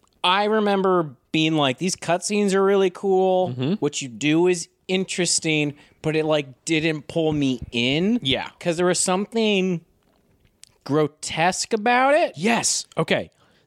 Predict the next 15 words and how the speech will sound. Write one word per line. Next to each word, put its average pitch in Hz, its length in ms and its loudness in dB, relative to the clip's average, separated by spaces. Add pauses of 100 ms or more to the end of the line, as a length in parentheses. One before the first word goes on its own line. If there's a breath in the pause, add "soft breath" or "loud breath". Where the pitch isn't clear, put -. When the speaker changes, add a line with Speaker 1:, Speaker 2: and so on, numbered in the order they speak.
Speaker 2:
There 165 140 2
was 175 160 2
something 196 480 0
slightly 170 600 0
more 156 260 2
goth 139 360 0
about 139 240 0
it, 131 60 -4
sl-, 139 240 -4
something 147 280 -4
slightly 131 420 -2
grosser 117 480 0
about 107 260 0
it. 110 120 -4 (380 loud breath)
So 151 360 -2